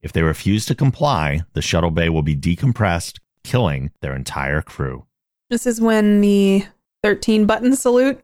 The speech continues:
Speaker 2: happens?
Speaker 1: Yes, that comes, that comes very soon.
Speaker 2: I just feel like because Isaac's been on the ship, it would have been pretty obvious that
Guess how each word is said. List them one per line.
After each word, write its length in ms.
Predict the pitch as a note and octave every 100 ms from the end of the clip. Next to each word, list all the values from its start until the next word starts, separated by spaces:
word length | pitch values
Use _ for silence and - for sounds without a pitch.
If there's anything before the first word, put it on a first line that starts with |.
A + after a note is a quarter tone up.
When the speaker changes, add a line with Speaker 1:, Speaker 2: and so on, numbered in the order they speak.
| -
Speaker 2:
happens? 600 | B3+ B3+ C#4+ C#4+ - - _
Speaker 1:
Yes, 300 | F#2 F#2 E2+ -
that 140 | E2+
comes, 400 | G2 F#2+ F#2 E2
that 160 | F2+ E2+
comes 280 | F2+ E2 D2+
very 280 | D#2 D#2 D2
soon. 400 | - C#2+ C2+ - _ _ -
Speaker 2:
I 60 | A#4
just 240 | B4 -
feel 240 | C#4+ D4+ C#4+
like 440 | C4 A#3 - _ _ A3+
because 340 | A3+ B3+ A#3+
Isaac's 400 | A3 A#3 A3+ -
been 220 | - A3
on 280 | G#3 G3+ G#3
the 80 | A3+
ship, 420 | - A#3+ A#3+ - -
it 120 | G#3+
would 120 | G#3+ F#3+
have 60 |
been 240 | G#3 G3+ G3
pretty 360 | - A3+ G#3+
obvious 560 | - F3 A3 A3+ A#3+ -
that 380 | G3 F#3+ -